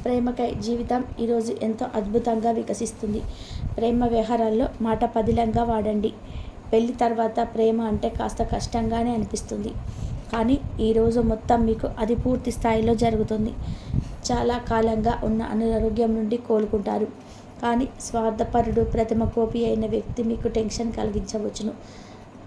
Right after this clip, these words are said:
కనుక దగ్గరనే ఉండనివ్వకండి,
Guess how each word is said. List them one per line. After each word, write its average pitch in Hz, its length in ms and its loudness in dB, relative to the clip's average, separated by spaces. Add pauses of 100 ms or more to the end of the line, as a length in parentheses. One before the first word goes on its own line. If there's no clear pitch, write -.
(440)
కనుక 233 320 0 (680)
దగ్గరనే 220 420 2
ఉండనివ్వకండి, 214 760 0